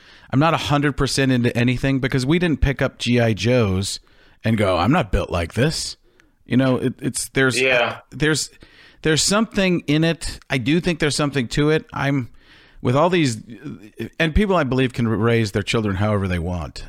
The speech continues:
Speaker 1: Um, I just, I don't know what positive you're doing with total gender fluidity and all that talk, I, because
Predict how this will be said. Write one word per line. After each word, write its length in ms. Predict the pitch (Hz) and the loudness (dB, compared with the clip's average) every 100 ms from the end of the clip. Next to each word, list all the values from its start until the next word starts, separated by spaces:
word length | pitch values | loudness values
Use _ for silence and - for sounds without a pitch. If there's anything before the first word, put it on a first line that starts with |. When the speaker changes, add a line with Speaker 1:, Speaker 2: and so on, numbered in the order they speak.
| - | -8
Speaker 1:
Um, 500 | 98 95 92 92 87 _ _ _ - _ _ _ | -4 -2 -2 -4 -8 _ _ _ -20 _ _ _
I 140 | 127 131 | -2 0
just, 280 | 131 - - - - - - | 0 -4 -10 -20 -20 -20 -6
I 80 | 131 | -2
don't 140 | 147 | 0
know 180 | 151 135 | 2 2
what 520 | 104 101 113 135 - - - _ _ _ _ - | 0 -4 0 0 -2 -20 -20 _ _ _ _ -8
positive 640 | - 120 127 127 135 143 | -2 2 2 0 0 0
you're 160 | 127 135 | 0 0
doing 560 | 123 131 131 131 131 - | 2 2 4 2 2 -2
with 280 | 107 - - | -2 -4 -6
total 500 | - 127 123 117 113 - - - - - | -2 2 2 2 0 -8 -20 -20 -20 -4
gender 280 | 127 120 117 | 0 0 0
fluidity 760 | - 117 107 120 120 131 135 127 | 0 0 2 2 2 2 2 -2
and 380 | - 110 107 95 - | 0 0 0 -2 0
all 200 | 110 110 | 0 2
that 280 | 113 113 - _ - | 2 0 -6 _ -6
talk, 240 | 117 110 | -2 -2
I, 140 | 113 110 - - - | -4 -8 -14 -20 -14
because 340 | - 120 117 | -4 -2 -2